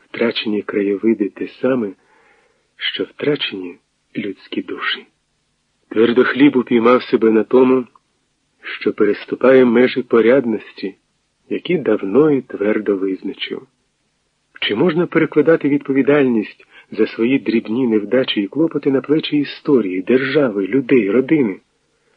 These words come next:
Отож не ремствуй, будь мудрим і терпеливим. Так він умовляв себе, хоча й знав, що не перестане ремствувати в душі, бо відзначався безпощадною правдивістю дисциплінованих і роботящих.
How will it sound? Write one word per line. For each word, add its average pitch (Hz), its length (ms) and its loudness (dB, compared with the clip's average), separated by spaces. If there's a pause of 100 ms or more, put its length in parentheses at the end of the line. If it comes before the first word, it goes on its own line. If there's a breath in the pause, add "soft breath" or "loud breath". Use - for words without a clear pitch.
(300)
Отож 143 320 2
не 120 120 0
ремствуй, 113 500 0 (340 loud breath)
будь 107 260 -2 (120)
мудрим 113 460 -2
і 127 100 -2
терпеливим. 95 640 -6 (920)
Так 180 220 0
він 160 240 2
умовляв 147 460 0
себе, - 260 -14
хоча - 260 0
й 117 60 4
знав, 131 260 2
що 123 220 -4 (500 loud breath)
не 143 100 -6
перестане 151 600 -2
ремствувати 110 600 -2
в 104 80 -4
душі, 107 400 -6 (500)
бо 117 80 0
відзначався 135 580 0
безпощадною 139 760 0
правдивістю 131 680 0
дисциплінованих 120 960 -2
і 123 40 0
роботящих. - 840 -6